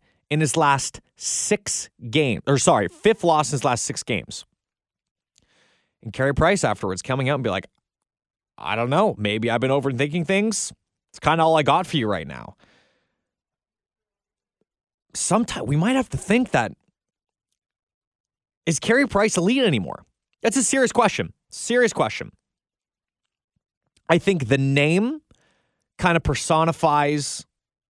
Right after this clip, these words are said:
Price and kind of gives him the illusion that he's still that elite goaltender. You know, but you look at the team's success, regardless of what's going on.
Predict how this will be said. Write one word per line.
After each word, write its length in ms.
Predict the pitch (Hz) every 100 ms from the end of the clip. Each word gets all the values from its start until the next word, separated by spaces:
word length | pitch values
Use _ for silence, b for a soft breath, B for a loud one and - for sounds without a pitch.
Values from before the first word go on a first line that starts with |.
| _ _ _ _ _ _ _ -
Price 600 | 160 160 185 - - - _ _ _ -
and 160 | 139
kind 240 | 123 147 147
of 320 | 139 113 - 135 113
gives 300 | 156 135 139
him 140 | 143
the 120 | 135
illusion 800 | 131 120 131 139 127 160 175 196 - _ -
that 160 | 131
he's 140 | 135 -
still 260 | - 147
that 140 | 135 131
elite 240 | 127 143
goaltender. 640 | 120 131 156 151 175 226 - _ _ _ _ _ _ _ _ _ _ _ _ _ _ _ _ _ _ _ _ _ _ _ _ _
You 100 | 139
know, 160 | 135 147
but 220 | 160 151
you 440 | - - _ 147 156
look 120 | 170
at 60 |
the 80 | 185
team's 300 | - 170 160
success, 480 | 160 - 139 131 -
regardless 420 | 139 127 135 135
of 60 | 131
what's 160 | 131
going 220 | - 131 113
on. 280 | 110 113